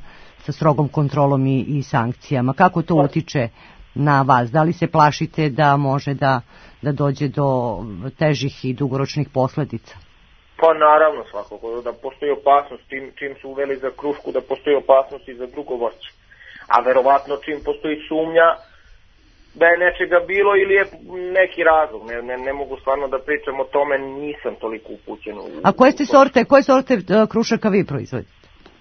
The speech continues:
Speaker 2: Pa imamo raz-, uglavnom su letnje, to je, to je od, od, od junske lepotice, Santa Marije, Butire, to, to su, to su.
Speaker 1: A ova konferans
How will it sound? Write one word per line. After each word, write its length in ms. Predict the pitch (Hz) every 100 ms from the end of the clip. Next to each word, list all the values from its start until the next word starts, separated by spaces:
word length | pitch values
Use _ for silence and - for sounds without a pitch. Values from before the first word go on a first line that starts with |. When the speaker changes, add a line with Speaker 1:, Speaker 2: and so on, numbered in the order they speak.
| -
Speaker 2:
Pa 120 | 170
imamo 340 | 202 220 208 190
raz-, 240 | 190 202 175
uglavnom 320 | 180 208 190 170
su 80 | 165
letnje, 420 | 165 160 - 123 117
to 140 | 143 135
je, 160 | 127
to 160 | - 143
je 100 | 135
od, 180 | 127 120
od, 240 | 123 123 120
od 240 | 127 123
junske 400 | 127 147 135 -
lepotice, 680 | 131 131 139 147 147 - 139 131 123
Santa 340 | - 127 123 123
Marije, 360 | 127 127 123
Butire, 640 | 117 117 - 127 123 117 104 - - _ _ _ -
to, 160 | 113 -
to 80 | 120 110 -
su, 60 | - -
to 80 | 107
su. 100 | - _ _ -
Speaker 1:
A 160 | 156 170
ova 280 | 185 208 247
konferans 720 | 226 214 226 269 247 208